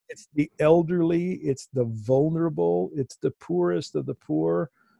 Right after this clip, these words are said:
who are gonna be the most adversely sele-, uh, affected. And I have a hard time believing that that group of people are also the, the worst at co-, when it comes to worshiping God or,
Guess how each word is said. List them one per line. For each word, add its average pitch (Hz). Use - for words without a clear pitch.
who 151
are 147
gonna 139
be 131
the 127
most 151
adversely 147
sele-, 139
uh, 123
affected. 113
And 151
I 160
have 165
a 151
hard 170
time 156
believing 139
that 123
that 147
group 131
of 127
people 123
are 120
also 147
the, 123
the 127
worst 135
at 131
co-, 135
when 131
it 131
comes 131
to 127
worshiping 120
God 117
or, 104